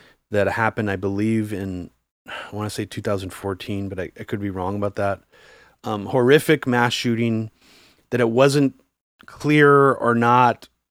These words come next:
you know, there was a lot of people trying to spin that. Was he making a commentary about Afghanistan? Was it an isis attack? Was it a, was he secretly gay?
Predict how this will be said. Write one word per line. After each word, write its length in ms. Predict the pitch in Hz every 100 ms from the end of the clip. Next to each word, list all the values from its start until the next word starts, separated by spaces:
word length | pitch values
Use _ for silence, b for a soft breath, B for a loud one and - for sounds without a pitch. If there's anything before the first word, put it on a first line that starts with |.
| _
you 60 | 127
know, 100 | 123
there 100 | 123
was 100 | 135
a 60 | 131
lot 140 | 139
of 80 | 131
people 180 | 135 127
trying 220 | 143 123
to 60 |
spin 400 | 110 - 139 123
that. 280 | 120 120 117
Was 160 | 104 98
he 300 | 107 98 - b b b -
making 280 | 117 120
a 80 | 107
commentary 640 | - 120 110 107 - 110
about 240 | 110 98 90
Afghanistan? 800 | 90 120 131 135 127 - 120 120
Was 160 | 104
it 100 | 95
an 140 | 90 87
isis 480 | 101 123 - 110 113
attack? 420 | - 117 107 107
Was 220 | 101 95
it 60 | 95
a, 200 | 90 92 b b b b
was 160 | 110 107
he 100 | 120
secretly 600 | - - 123 120 113 113
gay? 760 | 95 101 110 123 123 120 120